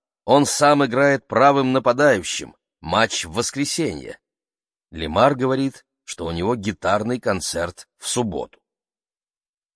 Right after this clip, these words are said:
«Что играешь?» — вяло спрашивает Идрис, ощущая, как его накрывает разница часовых поясов. «Крась чёрным!» «Очень круто».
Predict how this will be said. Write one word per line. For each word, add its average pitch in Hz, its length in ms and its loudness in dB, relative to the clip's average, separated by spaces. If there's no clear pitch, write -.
«Что 113 340 -6
играешь?» — 95 540 -4
вяло 87 320 0
спрашивает 87 600 -6
Идрис, 90 480 -8
ощущая, 101 720 -4
как - 280 -8
его 101 200 -2
накрывает 101 720 0
разница 104 640 -2
часовых 101 580 -4
поясов. - 640 -10
«Крась 143 420 4
чёрным!» 92 640 -2
«Очень 117 340 -4
круто». 80 500 -8